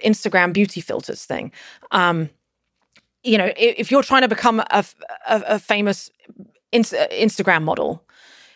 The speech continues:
you are incentivized to post the hottest pictures of yourself that you can. You know, you're trying to play that game. Um, there's a lot of hot women on Instagram. How do, how do you compete against them? You paste, post really hot pictures, and that's how you get more likes.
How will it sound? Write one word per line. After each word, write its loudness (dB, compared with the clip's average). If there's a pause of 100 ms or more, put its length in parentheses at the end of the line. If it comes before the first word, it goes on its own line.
(140)
you 4
are 6
incentivized 2
to -14
post 0
the 0
hottest -2
pictures -4
of -4
yourself -4
that -6
you -10
can. -10
You -8
know, -4
you're -4
trying -8
to -4
play 0
that 0
game. -2 (360)
Um, 0
there's 0
a 4
lot 6
of 2
hot 0
women 2
on 4
Instagram. 0
How 0
do, -2
how 2
do -2
you 0
compete -4
against -4
them? -6
You -4
paste, -4 (100)
post 0
really 4
hot -2
pictures, -4
and -4
that's -4
how -4
you -2
get -2
more 0
likes. -2